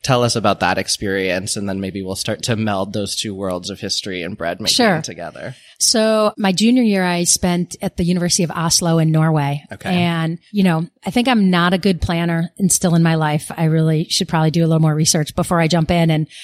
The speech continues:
Speaker 2: I didn't speak Norwegian. I didn't really know much about Norway, but I really wanted to go someplace that nobody from my college was going.
Speaker 1: Sure.
Speaker 2: And so I ended up at the University of Oslo. And the thing about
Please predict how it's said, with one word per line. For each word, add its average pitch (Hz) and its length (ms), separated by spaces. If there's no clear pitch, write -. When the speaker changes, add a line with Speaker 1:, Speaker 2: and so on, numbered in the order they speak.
Speaker 2:
I 170 60
didn't 208 160
speak - 240
Norwegian. 185 800
I 190 120
didn't 208 240
really 202 200
know 185 300
much 185 300
about 208 240
Norway, 214 320
but 180 120
I 160 60
really 170 260
wanted 175 200
to - 40
go 170 120
someplace 165 460
that 170 140
nobody 165 360
from 170 160
my 151 160
college 156 440
was 160 140
going. 175 360
Speaker 1:
Sure. 113 340
Speaker 2:
And 185 160
so 185 260
I 175 300
ended 180 260
up 190 200
at 185 180
the 180 60
University 185 340
of 190 60
Oslo. 165 560
And 190 440
the 190 220
thing 262 240
about 226 360